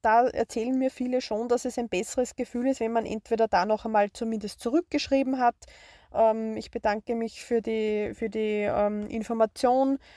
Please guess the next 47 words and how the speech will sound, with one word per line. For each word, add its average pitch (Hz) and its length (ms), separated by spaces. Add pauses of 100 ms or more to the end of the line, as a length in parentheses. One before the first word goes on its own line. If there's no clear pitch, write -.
(220)
würde 240 240
gerne 214 480
in 220 80
Evidenz 220 520
bleiben“ 240 580
oder 220 160
solche 214 360
Dinge, 233 340
ja. 202 160 (840)
Äh, 208 240
dass 208 160
man 226 120
da 202 100
einfach 208 500 (220)
zeigt 214 360
auch, 226 120
dass 220 180
man 214 320
mit 214 220
dieser 196 400 (500)
Nachricht 185 440
gut 226 160
umgehen 262 400
kann 226 380
und - 320
kann 196 200
ja 196 100
schreiben, 233 400
dass 220 140
es - 160
sehr 220 100
schade 208 340
ist, 208 240
weil 202 120
man 208 260
sehr 202 180
gerne 202 560
dort 196 200
gearbeitet 208 540
hätte 202 340 (480)
und 208 160
bekommt 214 360
dann 220 100
vielleicht - 360
auch - 200
noch 214 160
einen 202 480